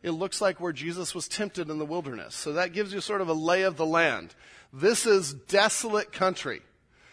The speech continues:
Um, up here in Jerusalem, you're up in the mountains. Now you get trees and water, and it's just very, very beautiful up there. But down here is the wilderness, and it's desolate.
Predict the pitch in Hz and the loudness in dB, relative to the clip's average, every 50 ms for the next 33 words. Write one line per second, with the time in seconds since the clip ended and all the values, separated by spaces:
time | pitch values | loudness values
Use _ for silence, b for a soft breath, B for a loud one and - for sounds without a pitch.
0 | b b b b - 151 151 147 139 131 - 147 170 160 - - 220 220 233 233 | b b b b -2 0 2 2 0 0 2 2 2 2 0 -2 0 0 2 0
1 | 208 147 135 160 175 208 214 - - 269 277 269 226 190 185 175 180 190 180 165 | 0 -2 0 0 0 0 0 0 0 0 0 2 2 4 2 2 2 0 -2 0
2 | 170 175 185 233 247 254 196 156 180 180 175 185 190 185 170 190 190 - - - | 4 4 4 2 2 -4 -6 -2 0 0 0 0 -2 -2 -2 -4 -2 -2 -4 -4
3 | - 202 202 190 180 170 156 143 117 143 143 143 143 156 165 175 180 180 156 147 | -2 -2 -4 -2 -2 -2 -2 -2 -2 -4 -4 -2 0 2 4 6 6 6 6 4
4 | 135 135 143 147 143 - - 165 120 117 127 147 180 190 196 185 165 139 135 143 | 2 2 0 -2 -4 -4 -6 -6 -8 -8 -6 -4 -2 0 0 0 0 0 -2 -4
5 | 143 135 117 147 185 202 202 165 - 147 135 120 107 - - 135 110 98 92 - | -4 -4 -4 -4 -4 -2 -2 -4 -4 -2 -2 -2 -4 -4 -6 -6 -6 -6 -8 -10
6 | B B B B B B B B B - 147 - - 165 165 185 208 190 180 190 | B B B B B B B B B -6 -6 -2 0 0 0 0 0 0 -2 0
7 | 190 180 160 - 156 151 139 147 160 170 156 147 135 131 127 127 131 - - 135 | 0 -2 -2 -4 -6 -6 -4 -2 -2 -2 -2 -2 -4 -4 -4 -6 -6 -6 -6 -6
8 | 139 135 - - - 151 156 156 - - 104 95 87 - | -6 -6 -6 -4 -2 -2 -2 -2 -2 -6 -6 -10 -12 -12